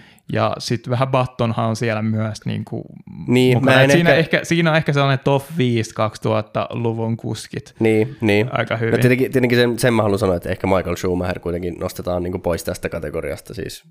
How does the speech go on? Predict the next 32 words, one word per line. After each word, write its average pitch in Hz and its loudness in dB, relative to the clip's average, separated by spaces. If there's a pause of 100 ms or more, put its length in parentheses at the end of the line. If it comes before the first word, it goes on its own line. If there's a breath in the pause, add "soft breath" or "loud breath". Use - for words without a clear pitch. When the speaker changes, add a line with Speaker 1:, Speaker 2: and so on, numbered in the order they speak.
(580)
Speaker 2:
niinku 87 -2
kuljettajana, 87 0
koska 85 -4 (120)
saavutukset 87 -4
on 92 0
kuitenkin 95 0
puhuu 95 0
puolestaan, 98 2
niin 156 4
Speaker 1:
Joo, 196 4
joo, 156 2
ehdottomasti, 135 0
mut 110 0
siis 113 -4
on 113 2
niinku 113 -2
just 117 -4
kun - -20
katsotaan 113 0
kaksituhattaluvua, 107 -2
niin 110 -4
nää 110 2
Speaker 2:
Niin, 113 4
Speaker 1:
niinku 110 0
Speaker 2:
niin, 104 4
Speaker 1:
viisi 107 2
Speaker 2:
kyllä. 110 4
Speaker 1:
nimeä 107 0
on 107 2
niin 113 2
vahvasti 110 -4
mukana, 110 -4